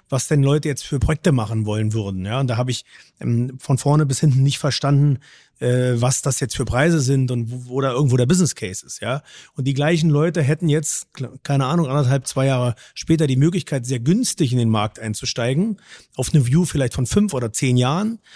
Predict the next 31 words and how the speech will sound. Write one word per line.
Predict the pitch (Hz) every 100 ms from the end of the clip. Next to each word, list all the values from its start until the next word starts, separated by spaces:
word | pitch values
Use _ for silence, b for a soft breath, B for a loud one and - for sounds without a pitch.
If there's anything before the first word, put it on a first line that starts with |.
| B B B _ -
machen's | 180 190 123
aber | 113
nicht, | 117 175 - - B B B -
weil | 131
sie | 131 131
halt | 139
irgendwo | 135 147 143 139 147 143 _ -
nach | 143 -
unten, | - 220 - 160 147 143
äh, | 139 139 135
die | 127
Sorge | 120 131 156
haben, | 139 139
dass | 117
die | 147
Welt | 139 165
gerade | - 123 113
untergeht, | 120 113 104 92 82 -
ja. | 120
Und | 123
diese | 147
Sorge, | 147 135 156 160
glaub | 139
ich, | 135
kann | - 143
man | 139
den | 131
Menschen | 123 120 131
schon | 113 120
nehmen. | 120 160 107 95
Also, | - 120 123